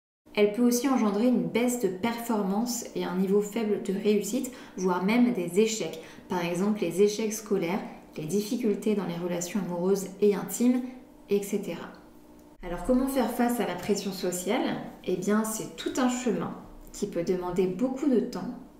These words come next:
parfois plusieurs années, parce que c'est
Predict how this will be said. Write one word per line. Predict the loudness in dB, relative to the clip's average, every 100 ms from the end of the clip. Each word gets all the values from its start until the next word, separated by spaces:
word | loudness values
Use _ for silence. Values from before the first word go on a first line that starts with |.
| -12
parfois | -10 -8 -8 -10
plusieurs | -4 0 2 2 2 0
années, | 0 -2 -8 -14 -20 _ _ _ _ -6
parce | 0 0 0
que | 2 2
c'est | 2 0 2 4 2 0